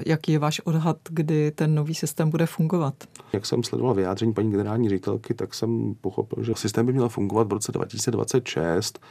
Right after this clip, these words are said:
Speaker 2: Přiznám se, že jsem strašně zvědavý, v jakém stádiu ten projekt je, protože zase bude to velká soutěž. Je to kritická infrastruktura státu a nemůže se stát to, co se stalo na Slovensku v roce dva tisíce dvanáct třináct, kdy vlastně ten informační systém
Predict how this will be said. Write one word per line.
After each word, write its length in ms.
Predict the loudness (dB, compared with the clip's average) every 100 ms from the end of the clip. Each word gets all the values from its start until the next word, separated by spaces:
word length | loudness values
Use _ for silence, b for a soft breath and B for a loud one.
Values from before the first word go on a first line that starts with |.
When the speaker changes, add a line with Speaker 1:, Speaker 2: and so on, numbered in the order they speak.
| B B
Speaker 2:
Přiznám 320 | -4 0 0
se, 100 | 0
že 40 | -2
jsem 140 | -2
strašně 360 | 0 0 0 0
zvědavý, 300 | 2 2 2
v 60 |
jakém 300 | 0 0 -2
stádiu 380 | -2 -2 0 0
ten 200 | -2 -2
projekt 400 | 0 0 0 -2
je, 180 | -4 -2
protože 480 | -4 -12 -8 -4 -4
zase 280 | -4 -4 -4
bude 180 | -6 -4
to 180 | -4 -6 -4
velká 360 | -4 -2 -4
soutěž. 640 | -2 -2 -4 -2 -4 -4 -10 B B
Je 100 | -4 -4 0
to 300 | 4 4 0
kritická 480 | -4 -4 -4 -2 -2
infrastruktura 680 | -2 -4 -4 -4 -4 -4 -4
státu 580 | -4 -4 -4 -2 -4 -4 B B B
a 80 | -2
nemůže 440 | 2 4 4 2
se 160 | 0 -2
stát 380 | -2 -4 -4 -8
to, 120 | -8
co 140 | -6 -4
se 140 | -6
stalo 480 | -6 -4 0 0 -2 -6
na 120 | -4 -2
Slovensku 600 | 2 2 2 0 -2 -2
v 60 |
roce 220 | -2 -4
dva 160 | -4 -6
tisíce 680 | -6 -8 -8 -6 -2 0 0 -4 _ -10
dvanáct 760 | -8 -2 0 0 0 0 -4
třináct, 600 | -2 0 2 2 0 -4
kdy 160 | -4 -6
vlastně 280 | -4 -4 -4
ten 140 | -4
informační 520 | -6 -6 -6 -6 -6
systém 540 | -6 -6 -4 -2 -2